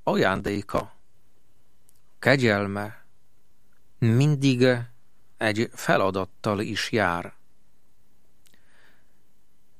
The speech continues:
Tovább ahhoz a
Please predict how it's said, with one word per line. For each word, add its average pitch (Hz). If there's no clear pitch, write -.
Tovább 156
ahhoz 143
a 135